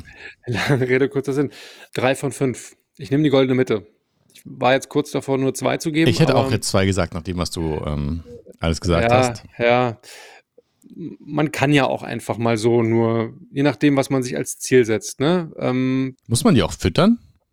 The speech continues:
Speaker 1: man muss die auch füttern.
Speaker 2: Na siehst
Speaker 1: Auf
Speaker 2: du, dann
Speaker 1: jeden
Speaker 2: kann man
Speaker 1: Fall.
Speaker 2: ja mal reingehen und die einfach seine kleinen, wie hießen die?
Speaker 1: <laughs> Trabum.
Speaker 2: Trabums füttern.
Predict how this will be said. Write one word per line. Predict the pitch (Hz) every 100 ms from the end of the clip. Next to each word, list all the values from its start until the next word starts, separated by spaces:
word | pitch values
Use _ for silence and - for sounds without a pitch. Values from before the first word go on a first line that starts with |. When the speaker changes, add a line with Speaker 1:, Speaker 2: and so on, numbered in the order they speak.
| _
Speaker 1:
man | 170 170 139
muss | 127 156
die | 214
auch | 190
füttern. | 175 151 117 113
Speaker 2:
Na | 110
siehst | - 85
Speaker 1:
Auf | -
Speaker 2:
du, |
dann | -
Speaker 1:
jeden | 117
Speaker 2:
kann | 120
man |
Speaker 1:
Fall. | 110
Speaker 2:
ja |
mal | 85 69
reingehen | 78 85 147
und | 185 165
die |
einfach | 139 143
seine | 135 143 151
kleinen, | - 143 151 151 - -
wie | 131 190
hießen | 180 196
die? | 196
Speaker 1:
<laughs> | 202 - 131 _ _ _ _ - 127 -
Trabum. | - 143 120 107 95 - -
Speaker 2:
Trabums | - 117 85 67 65 -
füttern. | - 82 69 67 62